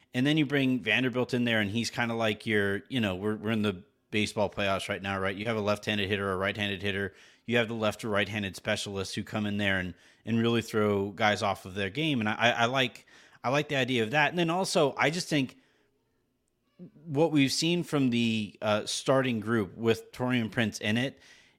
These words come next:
is they are extremely efficient in the half court, and they can really execute. They don't need stops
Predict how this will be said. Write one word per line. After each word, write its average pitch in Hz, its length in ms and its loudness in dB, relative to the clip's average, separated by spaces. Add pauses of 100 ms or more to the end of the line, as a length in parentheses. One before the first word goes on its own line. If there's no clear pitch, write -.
(100)
is 117 520 2 (280)
they 135 240 2
are 95 520 4 (520)
extremely 131 680 2
efficient 95 560 -2 (160)
in 110 180 0
the 101 80 0
half 113 260 0
court, 101 460 0
and 110 160 0
they 123 120 4
can 113 360 -4
really 139 380 0
execute. 120 640 -2
They 110 100 0
don't 131 320 -2
need 131 300 -4
stops - 580 0